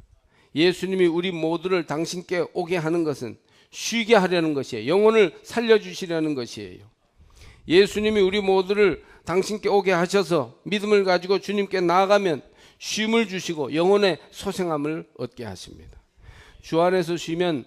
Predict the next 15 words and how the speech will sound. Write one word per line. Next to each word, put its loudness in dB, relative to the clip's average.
마음의 0
쉼을 -2
얻습니까? -4
영혼이 4
살아나십니까? -4
그렇게 0
되시기를 -4
바랍니다. -16
교회에 2
나오셨고 2
예배에 2
나오셨다면 0
예수님 2
안에서 2
쉬면서 0